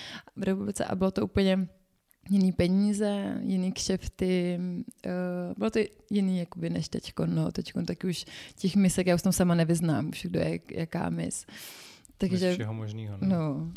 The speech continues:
Speaker 1: takže bylo jako dřív určitě víc práce a věnovala jsem se tomu docela hodně, no.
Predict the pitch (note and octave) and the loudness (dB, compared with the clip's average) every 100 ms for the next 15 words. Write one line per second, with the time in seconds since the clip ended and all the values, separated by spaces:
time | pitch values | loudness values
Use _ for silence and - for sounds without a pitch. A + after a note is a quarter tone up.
0 | - G3 E3+ F3+ E3+ - E3 E3 F3 F3 | -6 -2 2 2 0 -6 -4 0 4 4
1 | F3+ F3 D#3+ - E3 - F3 F3 F3 - | 2 -2 -4 -6 -6 -6 -6 -4 -4 -6
2 | - F3 F3 - - F3 - F3+ F3+ G3 | -2 -2 -2 -4 -2 -2 -2 -4 -4 -4
3 | G3+ G3 G3+ - G3+ G3+ G3+ - A3+ A3+ | -4 -6 -8 -6 -4 -4 -4 -6 -4 -2
4 | A3+ F3 D#3 D3+ D3+ D#3+ | 0 0 -2 -2 -4 -6